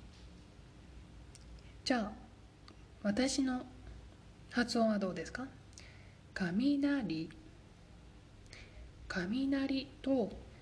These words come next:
雷。高いのは三つ目だけなんです。雷と少女。はい。雷、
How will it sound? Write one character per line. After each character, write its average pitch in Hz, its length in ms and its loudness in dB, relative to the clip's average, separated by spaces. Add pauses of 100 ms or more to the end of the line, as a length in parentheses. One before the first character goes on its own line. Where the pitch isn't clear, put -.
(140)
雷。 220 840 2 (1500)
高 - 340 2
い 240 80 4
の 196 160 6
は 180 120 -2 (120)
三 214 180 6 (120)
つ - 120 4
目 269 120 4
だ 185 140 4
け 214 120 2
な 185 120 4
ん 165 80 -2
で 160 100 -4
す。 - 220 -8 (640)
雷 247 680 6 (180)
と 302 300 4
少 - 200 -2
女。 - 200 -2 (720)
は - 100 -8
い。 - 100 -10 (720)
雷、 247 840 2